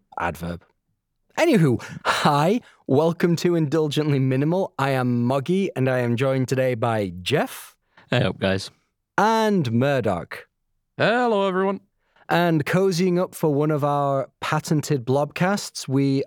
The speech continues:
Speaker 1: are going to be talking about the cozy season that is upon us, October, as well as doing a bit of a progress update. We wanted something a bit more positive after a bit of a complaint season behind us. So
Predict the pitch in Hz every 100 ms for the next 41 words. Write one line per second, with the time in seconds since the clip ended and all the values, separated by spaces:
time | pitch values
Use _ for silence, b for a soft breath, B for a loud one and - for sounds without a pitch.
0 | - 147 156 143 143 135 147 147 143 135
1 | 156 151 - 156 147 147 135 127 117 180
2 | 190 180 185 - _ _ 127 147 151 147
3 | 127 - 196 202 185 165 180 165 160 156
4 | 147 131 120 180 185 170 - 135 - -
5 | 165 170 165 165 B B 202 262 247 269
6 | 269 226 226 214 185 202 185 180 - -
7 | 175 160 143 - 123 - 110 104 139 160
8 | 165 180 156 170 151 160 165 143 - -
9 | 202 - - 196 190 185 - 139 135 -
10 | 139 131 127 123 123 123 - 117 104 -
11 | 165 165 180 - - - - 170 156 156
12 | 160 156 135 120 185 196 196 185 - 160
13 | 156 156